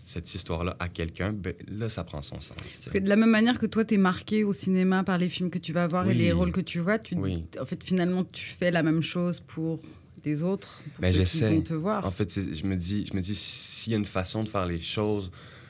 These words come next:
Speaker 1: euh, c'est comme ça, je pense. C'est, s'il y a une façon de raconter des histoires, c'est avec cette approche-là. Parce que si, si, si tu commences à faire des films puis à faire des, des, des séries ou du théâtre pour, euh,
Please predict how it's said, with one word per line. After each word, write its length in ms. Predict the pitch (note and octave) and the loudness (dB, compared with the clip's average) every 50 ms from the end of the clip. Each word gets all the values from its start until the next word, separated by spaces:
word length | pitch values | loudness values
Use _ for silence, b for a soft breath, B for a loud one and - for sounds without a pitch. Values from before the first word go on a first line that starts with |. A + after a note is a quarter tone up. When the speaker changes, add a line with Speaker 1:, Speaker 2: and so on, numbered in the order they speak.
| B - - | B -10 -6
Speaker 1:
euh, 440 | D#2+ D#2+ D#2+ D#2 D#2 D#2 D2+ D2 D2 D2 - - - - - b b b b b b b b b - | -4 -4 -4 -4 -4 -4 -6 -6 -8 -10 -10 -12 -14 -16 -18 b b b b b b b b b -18
c'est 400 | - - - - - E2+ D#2+ - | -14 -10 -10 -8 -6 -6 -8 -6
comme 220 | - - E2+ E2+ E2 | -4 -2 0 0 0
ça, 240 | - - F#2+ E2+ | 0 0 0 0
je 120 | D#2 - - | 0 -2 -6
pense. 420 | - D#2+ C#2+ C#2+ D2 D2 - - C#2+ | -6 -8 -8 -8 -10 -10 -10 -10 -8
C'est, 220 | D2 - - D#2+ | -8 -8 -8 -6
s'il 160 | D#2+ - - F2+ | -6 -6 -4 -4
y 20 | |
a 40 | E2 | -4
une 40 | E2 | -2
façon 220 | - E2+ E2+ G#2 | -4 -2 -2 -2
de 60 | F#2+ | -2
raconter 260 | F#2+ F2 F2 F2 - | -2 -2 -4 -4 -4
des 120 | F2 F2 E2+ | -4 -4 -4
histoires, 300 | D#2 - - F2+ F#2 F#2 | -4 -4 -2 -2 -4 -2
c'est 120 | - F2 | -4 -4
avec 140 | D#2 E2 - | -6 -6 -6
cette 180 | - E2 D#2 - | -8 -8 -10 -10
approche-là. 560 | D#2+ - - - D2+ - - - - - D#2+ b b b b b b b b b b b | -12 -14 -12 -12 -10 -10 -10 -12 -12 -14 -14 b b b b b b b b b b b
Parce 160 | - D#2+ E2+ - | -10 -10 -10 -10
que 140 | - - | -10 -10
si, 260 | E2+ - - - E2 E2 | -8 -8 -8 -6 -8 -8
si, 380 | - - - - - G#2+ G2+ | -6 -6 -4 -2 -2 -2 -2
si 180 | F#2+ - - G#2 | -2 -4 -4 -6
tu 80 | - | -6
commences 380 | - - F#2 F#2+ G#2 A2+ G#2+ - | -4 -2 -2 0 0 0 -2 -4
à 40 | F#2+ | -2
faire 160 | F2 F#2 F#2 | -2 -2 0
des 120 | F2 E2+ | 0 -2
films 340 | E2 - - G2 G2 G2+ G#2 | -4 -4 -2 -2 -2 -2 -2
puis 100 | G2+ - | -4 -4
à 100 | E2 D#2 | -6 -6
faire 180 | D#2+ - F2+ F2 | -4 -4 -4 -2
des, 180 | F2 E2+ E2 | -2 -2 -4
des, 180 | D#2 D2+ D#2+ D#2+ | -4 -4 -6 -6
des 160 | D2 D#2 E2 | -6 -6 -6
séries 460 | D#2+ - - E2+ D#2+ D#2+ F2+ F#2+ G2+ | -6 -6 -6 -6 -4 -4 -4 -2 -2
ou 60 | G2 F#2+ | -2 -4
du 140 | E2 E2 | -6 -8
théâtre 360 | - - D#2+ D#2 E2+ F#2 F#2 F2 | -6 -4 -2 -2 -2 -2 -4 -6
pour, 240 | - F2 E2 - | -8 -10 -8 -8
euh, 100 | D#2+ D#2 | -8 -8